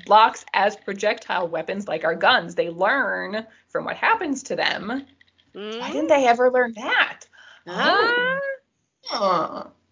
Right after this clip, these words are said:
Speaker 2: But
Speaker 1: That's
Speaker 2: yeah.
Speaker 1: interesting.
Speaker 2: I would have made a great replicator. <laughs> No.
Speaker 1: Is there such a thing?
Speaker 2: <laughs> No.
Speaker 1: No.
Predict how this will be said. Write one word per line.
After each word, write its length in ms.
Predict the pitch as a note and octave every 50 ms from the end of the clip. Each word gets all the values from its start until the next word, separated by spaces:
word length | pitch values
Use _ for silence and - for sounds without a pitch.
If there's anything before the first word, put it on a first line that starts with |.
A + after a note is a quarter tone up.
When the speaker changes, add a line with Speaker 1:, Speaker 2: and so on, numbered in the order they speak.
| _ _ _ -
Speaker 2:
But 160 | - - - -
Speaker 1:
That's 240 | - C#4+ C#4+ - -
Speaker 2:
yeah. 60 | -
Speaker 1:
interesting. 540 | - - - - - - - - - - _ _ _ _ _ _ _ _ _ _ -
Speaker 2:
I 80 | G3
would 100 | G3+ G#3+
have 60 | G#3+ G3+
made 100 | F#3+ F#3
a 20 |
great 260 | - - F3+ E3 E3+ -
replicator. 480 | - - _ F#3+ - - F#3 F3+ F#3 G3 A3+ _ _ _ _ _ _ _ _ _ _ _ _ -
<laughs> 1300 | - D5 - - - - - - F#5+ F#5+ - - - - - _ _ _ _ - - - - - - - _ _ _ _ _ _ _ _ _ _ - _ _ _ -
No. 260 | G#3+ E3+ D#3 F3 - F#3 - - - -
Speaker 1:
Is 160 | - F4 A4+
there 140 | - C5 C5
such 260 | B4+ C5 C5 - C5+
a 40 | C#5
thing? 260 | C#5+ C#5 C#5 C#5 C#5 C#5+ C#5+ C#5+ - - _ _ _ - E4
Speaker 2:
<laughs> 280 | - - - - - _ _
No. 320 | - - D3+ - - A#3 - _ _ _ _ _ _ _
Speaker 1:
No. 120 | G#3 F#3+